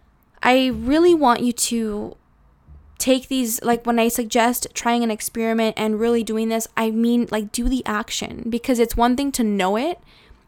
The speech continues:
and then another to understand it fully and embody it and act on it, because then that changes your mindset around this. And it removes the frustration and the confusion because you know what's going on.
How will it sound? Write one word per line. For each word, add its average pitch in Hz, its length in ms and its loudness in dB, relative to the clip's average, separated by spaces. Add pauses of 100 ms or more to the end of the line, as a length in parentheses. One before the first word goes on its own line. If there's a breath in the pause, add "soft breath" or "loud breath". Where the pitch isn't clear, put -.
(160 soft breath)
and 240 120 4
then 233 120 4
another 220 320 2
to - 220 -6
understand 208 480 -2
it - 100 -6
fully 214 420 -4
and 208 100 -4
embody 196 540 -2
it 262 140 -4
and 214 200 -4
act 208 320 -4
on - 140 -8
it, - 240 -14
because 220 280 -4
then 220 140 0
that 226 180 2
changes 226 380 -2
your 202 100 -2
mindset 208 460 -2
around 98 300 -8
this. - 320 -12 (480 loud breath)
And 233 140 4
it 214 60 4
removes 226 560 2
the 214 80 0
frustration 220 640 -2
and 214 80 -2
the 214 60 -4
confusion 226 500 0
because 233 260 0
you 254 140 2
know 254 240 4
what's 247 240 0
going 233 300 -4
on. - 340 -6